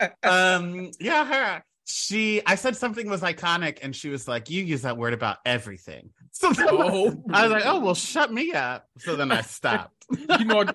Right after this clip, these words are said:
Speaker 2: you can always count on a church person to read you
Speaker 1: Uh-huh.
Speaker 2: down and make you like, like, "Okay, girl, let me stop." <laughs> Oh, God.
Speaker 1: Ugh.
Speaker 2: Um, it, it almost,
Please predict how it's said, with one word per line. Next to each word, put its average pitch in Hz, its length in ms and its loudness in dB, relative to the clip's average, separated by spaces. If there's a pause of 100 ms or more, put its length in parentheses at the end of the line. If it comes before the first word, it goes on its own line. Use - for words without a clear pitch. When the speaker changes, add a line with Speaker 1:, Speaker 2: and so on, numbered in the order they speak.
(260)
Speaker 2:
you 190 140 -4
can 196 120 -4
always 185 280 2
count 175 180 0
on 156 80 -4
a 147 60 -8
church 160 320 -4
person 139 300 -8
to 135 40 -8
read 143 300 -8
you 170 60 4
Speaker 1:
Uh-huh. 185 80 2
Speaker 2:
down 135 360 -2
and - 120 0
make 285 100 -4
you 320 160 -4
like, 508 240 4
like, - 160 -2
"Okay, 226 380 4
girl, 180 280 2
let 185 140 -4
me 208 120 -6
stop." - 520 -2 (280)
<laughs> - 540 -4 (2000)
Oh, 190 220 -2
God. 139 680 -6 (400)
Speaker 1:
Ugh. 185 80 -2
Speaker 2:
Um, 180 420 -4
it, 196 200 -8
it 220 140 0
almost, 214 760 -2